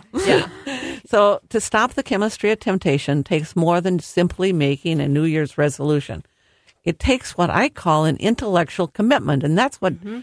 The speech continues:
Speaker 2: Jennifer started talking about at the very beginning of the show. She made an intellectual commitment to break that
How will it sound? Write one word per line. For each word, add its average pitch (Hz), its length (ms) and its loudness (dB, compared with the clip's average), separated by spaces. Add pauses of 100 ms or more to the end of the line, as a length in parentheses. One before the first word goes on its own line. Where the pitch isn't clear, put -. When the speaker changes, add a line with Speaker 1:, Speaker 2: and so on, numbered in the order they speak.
(120)
Speaker 2:
Jennifer 254 400 2
started 170 440 0
talking 214 480 0
about 160 320 2
at 170 100 -4
the 165 80 -6
very 175 300 0
beginning 170 480 0
of 165 100 0
the 165 80 0
show. 160 420 0 (440)
She - 180 0
made 180 240 4
an 170 240 0
intellectual 196 680 0
commitment 180 640 0
to 175 120 -4
break 160 420 0
that 165 320 0